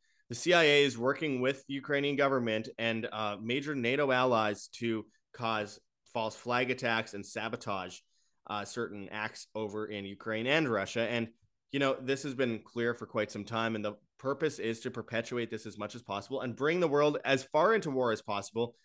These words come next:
to reset the economic system, to reset, um, you know, the l-, l-, law systems worldwide, the, destroy the Western Empire and bring in tyr-, tyranny, technocratic tyranny worldwide, which is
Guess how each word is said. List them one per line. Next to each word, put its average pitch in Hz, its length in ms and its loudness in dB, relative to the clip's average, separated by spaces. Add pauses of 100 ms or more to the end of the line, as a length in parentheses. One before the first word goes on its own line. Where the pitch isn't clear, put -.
(300)
to 139 80 -6
reset 175 360 2
the 151 100 6
economic 123 440 4
system, 123 420 -4 (260)
to 135 80 -8
reset, 151 540 0 (160)
um, 120 240 0
you 123 120 0
know, 110 280 0
the 107 300 -2
l-, 113 260 -8
l-, 117 220 -12
law 127 400 4
systems 98 520 -6
worldwide, 95 600 -4 (140)
the, 104 160 -6 (160)
destroy 139 360 -2
the 135 280 0
Western 120 360 -2
Empire 110 380 -2
and 98 140 -6
bring 110 280 -2
in 101 300 -4 (400)
tyr-, 113 380 -6
tyranny, 110 580 0
technocratic 117 560 -4
tyranny 95 300 -6
worldwide, 92 400 -6
which 101 120 -10
is 101 140 -14